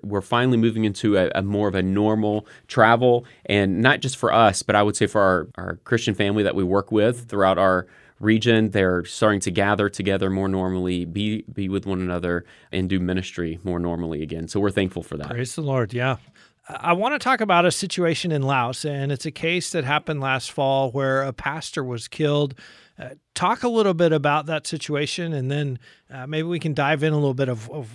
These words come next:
Speaker 2: what this means that, that this happened in Laos.
Speaker 1: Yeah, so, you know, Laos, I mean, if, if anyone follows us, uh, we, we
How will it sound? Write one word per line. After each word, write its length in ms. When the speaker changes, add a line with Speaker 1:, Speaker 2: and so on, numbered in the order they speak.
Speaker 2:
what 200
this 200
means 400
that, 240
that 160
this 160
happened 320
in 120
Laos. 460
Speaker 1:
Yeah, 240
so, 480
you 120
know, 320
Laos, 500
I 120
mean, 240
if, 240
if 180
anyone 240
follows 460
us, 340
uh, 540
we, 320
we 360